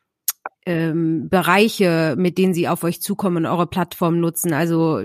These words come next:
du hattest auch angesprochen, sowas wie Alkoholsucht und so, das führt ja vielleicht auch zu, zu mentalen, äh, und gesundheitlichen Problemen sowieso. <laughs> Aber,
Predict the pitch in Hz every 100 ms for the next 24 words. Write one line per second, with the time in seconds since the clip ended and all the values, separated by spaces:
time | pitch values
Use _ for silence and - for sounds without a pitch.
0 | 98 139 180 175 185 - 117 143 196 196
1 | - 175 175 175 180 175 147 180 180 196
2 | 202 185 - 175 175 170 170 - 180 180
3 | 170 170 175 - 190 208 - - 185 170
4 | 165 156 - 175 165 160 180 175 170 165
5 | 170 165 - - - - 185 170 165 175
6 | - 208 - 170 180 202 214 190 190 190
7 | 185 190 180 190 185 214 220 180 220 -
8 | 320 - 196 208